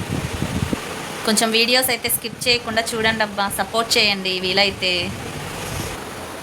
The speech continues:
ఎవరు వచ్చారమ్మా? ఆ, మొరుగుతున్నావు వెళ్ళి. చెప్పు ఎవరు వచ్చారు చెప్పు.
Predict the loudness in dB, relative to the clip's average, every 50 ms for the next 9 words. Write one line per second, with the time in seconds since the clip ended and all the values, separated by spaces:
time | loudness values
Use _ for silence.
0 | -12 -12 -12 -12 -12 -12 -12 -12 -12 -10 -10 -12 -10 -10 -10 -10 -6 0 2 4
1 | 6 6 6 6 4 6 6 6 6 6 4 4 4 6 6 6 6 4 0 -6
2 | -14 -16 -16 -14 -14 -14 -12 -12 -12 -12 -12 -10 -12 -12 -12 -8 0 2 6 8
3 | 8 8 8 8 6 4 4 6 6 8 8 8 6 6 4 4 4 6 6 4
4 | 2 2 0 0 -4 -10 -14 -14 -14 -12 -12 -12 -4 2 2 2 4 6 4 6
5 | 8 6 6 4 6 4 4 4 6 2 0 2 2 2